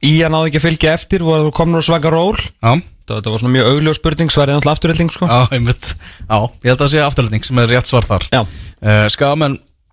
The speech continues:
Speaker 2: réðu ekkert við Ómar Sóve sem að skoraði þrennu í leiknum. Eh, búin að, sko, ég fullir það, Ómar Sóve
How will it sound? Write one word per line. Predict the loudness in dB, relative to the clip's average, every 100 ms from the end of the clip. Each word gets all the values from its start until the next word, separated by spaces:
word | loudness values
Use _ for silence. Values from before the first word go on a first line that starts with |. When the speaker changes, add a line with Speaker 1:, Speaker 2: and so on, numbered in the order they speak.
| -6
Speaker 2:
réðu | 0 2 2 0
ekkert | 0 -2 -2 -2 2
við | 0 0 0
Ómar | 0 0
Sóve | 0 0 2 0
sem | 0 0
að | 0
skoraði | 0 0 0 0
þrennu | 0 2 0 -2
í | -2 -2
leiknum. | 0 0 -2 -6 -20 -20 -20 _ _
Eh, | -20 -12 -12 -12 _ 0
búin | 0
að, | 0 -6
sko, | 0 2 2 0 -8 _ _ _ -14
ég | -4
fullir | -4 -2 -2 0
það, | -2 -4 -2
Ómar | 0 0 2
Sóve | 2 2 0